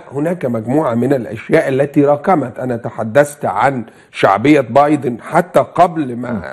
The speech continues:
Speaker 1: السابع من أكتوبر، لكن بكل تأكيد، آم، هذا الاصطفاف غير المسبوق وغير المشروط خلف، آم، آم، ال-، الإدارة الإسرائيلية مع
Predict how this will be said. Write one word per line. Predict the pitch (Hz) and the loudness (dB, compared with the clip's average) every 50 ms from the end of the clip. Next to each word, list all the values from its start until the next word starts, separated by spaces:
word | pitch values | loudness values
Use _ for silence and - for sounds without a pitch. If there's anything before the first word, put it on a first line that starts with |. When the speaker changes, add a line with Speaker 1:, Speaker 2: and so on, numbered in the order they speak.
| - 110 | -10 -10
Speaker 1:
السابع | 110 - - - 139 135 120 117 110 | -10 -6 0 0 0 2 2 -2 -4
من | 107 110 117 113 - - | -4 -6 -10 -10 -10 -12
أكتوبر، | 113 - - 139 147 156 175 185 180 151 | -14 -12 -4 -2 -2 2 2 0 2 0
لكن | 143 139 - 143 131 | -4 -4 -4 -8 -8
بكل | 127 135 - 214 247 330 240 | -6 -4 -2 -2 0 0 -2
تأكيد، | 151 - 135 - 110 - - 170 190 165 127 120 - _ _ _ _ _ _ _ _ _ _ _ _ _ _ _ _ _ _ _ _ _ _ _ _ _ _ - - - - - - - - - - - - - - 123 | -2 -4 -6 -6 -6 -6 -4 -4 -4 -4 -6 -8 -12 _ _ _ _ _ _ _ _ _ _ _ _ _ _ _ _ _ _ _ _ _ _ _ _ _ _ -20 -20 -20 -20 -20 -20 -20 -20 -20 -20 -20 -20 -8 -2 2
آم، | 120 113 110 104 104 104 - | 4 4 4 4 2 -2 -2
هذا | - 170 208 208 220 | 2 2 4 4 4
الاصطفاف | 196 - 160 - - 185 175 - 185 202 226 202 - - - _ - 151 | 0 0 -4 -4 2 2 2 2 4 0 0 0 -4 -14 -18 _ -10 -8
غير | 147 135 135 165 208 233 240 214 196 | -6 0 4 4 4 4 6 4 4
المسبوق | 180 156 147 139 127 131 139 - - 156 170 226 233 - - | 4 4 2 0 0 -2 -4 -4 -2 0 2 2 2 2 4
وغير | 160 170 160 143 170 208 220 | 4 4 4 6 2 2 2
المشروط | 214 196 175 165 160 - - 170 170 202 220 - - | 2 0 0 -2 -2 -4 -2 0 0 0 0 -2 -6
خلف، | - - - 170 175 175 156 135 - - - - - _ _ _ _ _ _ _ _ _ _ - | -10 -2 0 2 2 2 0 -2 -8 -14 -18 -20 -20 _ _ _ _ _ _ _ _ _ _ -4
آم، | 113 107 107 107 107 107 - - | -2 0 0 0 0 -2 -6 -4
آم، | 110 107 107 107 104 104 | -2 -2 -2 -2 -2 -4
ال-، | 95 - - 98 104 104 101 101 104 | -6 -6 -6 -8 -6 -6 -8 -8 -8
الإدارة | 104 104 104 104 - - 104 110 127 143 147 139 | -8 -8 -10 -10 -10 -8 -2 2 2 2 2 2
الإسرائيلية | 117 104 123 - 120 120 117 127 147 165 - _ _ _ _ _ _ _ _ _ _ _ _ _ _ _ _ _ _ _ _ _ _ _ - - | -4 -8 -14 -14 -12 -10 -8 -8 -8 -10 -10 _ _ _ _ _ _ _ _ _ _ _ _ _ _ _ _ _ _ _ _ _ _ _ -10 -6
مع | 135 131 156 180 190 175 156 190 | -2 2 4 4 4 2 -2 -6